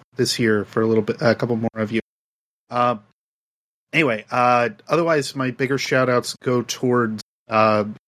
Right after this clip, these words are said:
a couple of my subscribers, actually. Uh, I, I really do appreciate the help that went into, uh, a couple videos that I had over the course of last week,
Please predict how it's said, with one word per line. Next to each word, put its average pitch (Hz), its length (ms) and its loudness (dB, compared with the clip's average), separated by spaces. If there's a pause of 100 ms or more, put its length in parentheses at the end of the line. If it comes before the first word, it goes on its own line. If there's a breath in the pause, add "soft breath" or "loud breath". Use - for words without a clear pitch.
(460)
a - 60 -6
couple 139 240 0
of 120 60 -2
my 113 160 0
subscribers, 123 580 -4
actually. 120 540 -2 (440 loud breath)
Uh, 107 340 2 (1000)
I, 110 600 0 (220)
I 117 160 0
really 120 400 0
do 117 400 -2
appreciate 120 560 -2
the 113 80 -4
help 120 240 2
that 120 180 -2
went 117 180 -2
into, 113 360 -2
uh, 107 280 2
a 131 80 -4
couple 120 240 -2
videos 117 400 2
that 120 80 -4
I 120 60 0
had 123 160 0
over 123 120 -4
the 117 100 -8
course 127 280 -4
of - 60 -8
last 131 260 -4
week, 180 240 -6